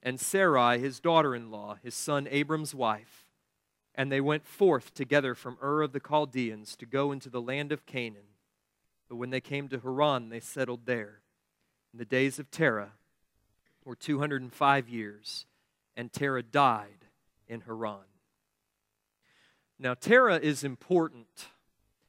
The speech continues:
insofar as he is the father of Abram, who will become Abraham, the father of a multitude. Terah's birthplace,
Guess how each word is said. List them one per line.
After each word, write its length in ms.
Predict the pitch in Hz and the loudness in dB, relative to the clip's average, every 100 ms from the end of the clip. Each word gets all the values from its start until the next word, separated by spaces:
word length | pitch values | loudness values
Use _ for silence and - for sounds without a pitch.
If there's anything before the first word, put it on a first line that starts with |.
| _ | _
insofar 680 | 143 160 - 160 - 151 147 | -2 0 -2 -2 2 4 4
as 160 | 131 | -2
he 80 | - | -2
is 160 | 151 127 | -4 -4
the 80 | 131 | -4
father 420 | 151 143 131 127 | 2 2 0 -6
of 100 | - | -4
Abram, 540 | 160 160 131 120 113 110 | 2 2 2 -4 -10 -10
who 80 | 127 | -8
will 160 | 127 | -6
become 680 | 127 123 - 156 123 110 110 _ _ _ _ - | -6 -8 -4 -2 -2 -6 -16 _ _ _ _ -6
Abraham, 580 | 127 120 120 135 120 107 _ _ _ _ _ _ _ _ _ _ | -4 -2 -4 -6 -8 -8 _ _ _ _ _ _ _ _ _ _
the 80 | - | -20
father 480 | - 143 127 120 113 | -6 0 2 0 -6
of 80 | 107 | -8
a 60 | |
multitude. 560 | 113 123 117 - - 95 _ _ _ _ _ _ _ _ _ _ _ | -6 -6 -6 -12 -20 -20 _ _ _ _ _ _ _ _ _ _ _
Terah's 480 | - 190 233 208 - | 2 6 8 6 4
birthplace, 1200 | 131 - 190 240 - - 135 120 135 - - - | -6 6 8 8 4 -6 -2 0 -2 -8 -10 -12